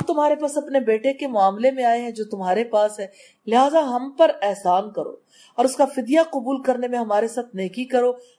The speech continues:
ہم فدیے میں آپ کی قدر کریں گے۔" نبی صلی اللہ علیہ وسلم نے فرمایا، "وہ کون ہے؟" انہوں نے کہا، "زید بن حارثہ۔" رسول اللہ نے فرمایا، "آیا اس کے سوا کسی اور صورت پر بھی راضی ہو؟" انہوں نے کہا، "وہ کیا؟" آپ نے فرمایا، "زید کو بلاؤ،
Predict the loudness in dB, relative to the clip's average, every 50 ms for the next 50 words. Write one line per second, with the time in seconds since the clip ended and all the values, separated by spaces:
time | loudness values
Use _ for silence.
0 | _ -4 -4 -2 -2 -2 -6 -4 -4 -4 -2 0 0 2 2 2 4 4 4 4
1 | 4 0 -6 -14 -10 -2 -2 0 0 0 -2 -2 -4 -4 -4 -6 -10 -16 -20 _
2 | _ _ _ _ _ _ -8 -8 -6 -6 -6 -4 -2 -2 -2 -2 -2 -2 -4 -4
3 | -4 -6 -10 -10 -10 -10 -8 -6 -6 -2 0 0 0 0 0 -4 _ _ _ _
4 | _ _ _ _ _ -4 -2 -2 -2 0 -2 -2 0 2 0 0 0 0 0 -2
5 | -2 -2 -6 -16 _ _ _ -2 0 0 2 0 0 2 4 2 2 2 2 2
6 | 2 2 2 -2 -6 -6 -4 -2 0 2 2 2 2 0 0 -2 -2 -2 -2 _
7 | _ _ _ -14 -10 -4 -2 -2 -2 0 0 -2 -2 -2 -2 -4 -4 -4 -2 0
8 | 0 -2 -2 -4 _ _ _ -4 0 2 2 2 2 -2 -6 -8 -8 -4 -2 -2
9 | -2 -2 -4 -6 -10 -4 0 2 2 2 0 -2 -8 -4 -2 -2 -2 0 -2 -4
10 | -4 -4 -2 2 2 4 2 2 0 -6 -6 -6 -8 -8 _ _ _ _ -6 -2
11 | 0 0 0 0 0 0 0 0 0 0 -4 -6 -4 -2 -2 -2 -2 -4 _ _
12 | _ _ 0 0 0 0 -2 -6 -6 -6 -2 -2 0 -2 0 0 2 2 2 2
13 | 0 -6 -12 -6 -4 -2 -2 0 0 0 -2